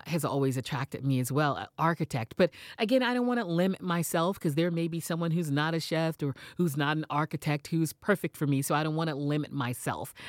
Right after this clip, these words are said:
Um, but those are the things, that's the list of things I came up with. Do you think that's too much, or is it okay?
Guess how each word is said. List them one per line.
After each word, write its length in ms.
Um, 240
but 200
those 280
are 300
the 80
things, 460
that's 180
the 140
list 280
of 80
things 260
I 100
came 300
up 120
with. 200
Do 60
you 100
think 240
that's 240
too 220
much, 260
or 80
is 160
it 80
okay? 460